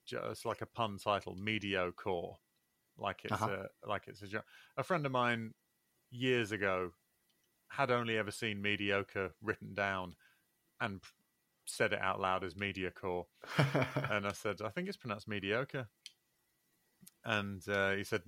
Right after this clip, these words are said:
Speaker 1: "Uh, no, I s-, I say mediocre."
Speaker 2: <laughs>
Speaker 1: He used to
Speaker 2: Wow.
Speaker 1: do that a lot. He used to read a lot, but he didn't hear stuff said out loud. And what he would do is he'd say,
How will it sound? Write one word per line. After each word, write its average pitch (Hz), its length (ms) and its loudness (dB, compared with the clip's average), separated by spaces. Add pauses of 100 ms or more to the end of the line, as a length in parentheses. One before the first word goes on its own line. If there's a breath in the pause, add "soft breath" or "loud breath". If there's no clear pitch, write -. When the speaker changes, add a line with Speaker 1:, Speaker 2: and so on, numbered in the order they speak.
Speaker 1:
"Uh, 139 100 -2 (140)
no, 113 180 4
I 92 220 6
s-, - 180 -6
I 107 120 2
say 92 280 -2
mediocre." 87 720 -8 (560)
Speaker 2:
<laughs> - 1040 -10
Speaker 1:
He 143 80 2
used 160 120 2
to 160 60 2
Speaker 2:
Wow. 143 60 2
Speaker 1:
do 147 80 4
that 123 160 4
a - 20 4
lot. 117 300 6
He 123 60 2
used 151 160 0
to 160 80 -4
read 147 220 -2
a 123 60 -2
lot, 127 300 2
but 110 120 2
he 113 80 0
didn't 120 300 -8
hear 120 180 0
stuff - 320 -4 (220)
said 110 260 -2
out 104 180 -2
loud. 104 280 0 (340 soft breath)
And 113 100 -4
what 120 180 2
he 120 100 2
would 117 100 0
do 120 100 4
is 101 120 -2
he'd 104 200 -6
say, 110 240 2